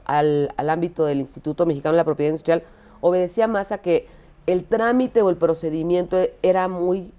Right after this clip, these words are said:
es muy similar en lo que se refiere a los procedimientos que conocía ya típicamente el, el impi,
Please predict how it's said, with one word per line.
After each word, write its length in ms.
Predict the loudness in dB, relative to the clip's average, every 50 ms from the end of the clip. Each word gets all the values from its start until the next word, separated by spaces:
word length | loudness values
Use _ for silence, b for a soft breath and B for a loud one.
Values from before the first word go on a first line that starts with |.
| -2
es 220 | -2 -2 0 -2 -4
muy 200 | -4 -2 -2 -4
similar 640 | -4 -6 -4 -2 -2 0 2 2 2 2 0 0 -2
en 120 | -4 -4
lo 80 | -4 -6
que 80 | -8
se 140 | -10 -8 -6
refiere 520 | -6 -6 -6 0 0 2 4 4 2 2 b b b b b b b b _ -2
a 380 | 0 2 2 2 0 0 -2 -4
los 320 | -6 -4 -4 -4 -6 -8
procedimientos 720 | -10 -10 -10 -6 -2 -2 0 0 0 -2 -2 -4 -6 -10 -10
que 100 | -12 -4
conocía 480 | -2 -2 -2 -2 -4 -4 0 0 2
ya 180 | 2 2 0 0
típicamente 800 | -2 -4 -6 -6 -6 -4 -4 -4 -2 -2 -2 -2 0 0 0 0
el, 140 | -2 -4 b b b b b b b b -2
el 160 | -2 0 0
impi, 400 | -2 -2 -4 -4 -4 -4 -4